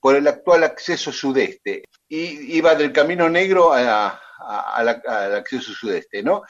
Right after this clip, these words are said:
Y dice, "De ese modo, Lomas de Zamora, Avellaneda y Lanús hubiesen sido barrios de la capital".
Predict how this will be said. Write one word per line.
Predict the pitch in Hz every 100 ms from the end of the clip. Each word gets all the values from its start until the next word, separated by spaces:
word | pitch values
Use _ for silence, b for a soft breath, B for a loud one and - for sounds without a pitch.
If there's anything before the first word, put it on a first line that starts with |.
| B _
Y | 143 131
dice, | 151 151 170 160 - -
"De | 131 156
ese | 170 170
modo, | 196 196 190 -
Lomas | 151 170 160
de | 147
Zamora, | 165 160 135 120
Avellaneda | 120 147 156 180 170
y |
Lanús | 151 156 202 196
hubiesen | 160 151 170 160 139 131
sido | - - 151 139
barrios | 165 175 165 151 127
de | 131 135
la | 135 131
capital". | 135 - 117 92 80